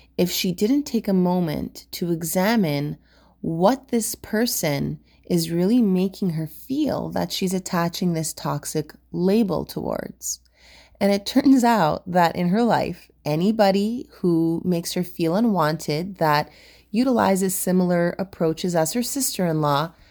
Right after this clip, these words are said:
she was marking them as toxic too. So this is her own toxic trigger. And as a result of her and I working through her bullying experiences together,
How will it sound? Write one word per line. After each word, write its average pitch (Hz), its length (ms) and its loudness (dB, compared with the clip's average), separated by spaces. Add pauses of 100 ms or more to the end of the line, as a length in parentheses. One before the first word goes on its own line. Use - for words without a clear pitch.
(240)
she - 240 0
was 302 200 2
marking 208 560 2
them 170 160 -2
as 180 120 -2
toxic 151 540 -6
too. 302 460 -4 (800)
So 233 200 2
this 277 280 0
is 320 180 -2
her - 260 0
own 170 520 0
toxic 151 480 -6
trigger. - 480 -4 (100)
And 185 140 2
as 190 160 2
a 190 40 -2
result 185 480 0
of - 140 -6
her 196 160 0
and 190 120 4
I 156 280 0
working 175 500 0
through 170 640 -2 (360)
her 196 180 0
bullying 175 640 0
experiences 156 1160 -2
together, 180 800 -2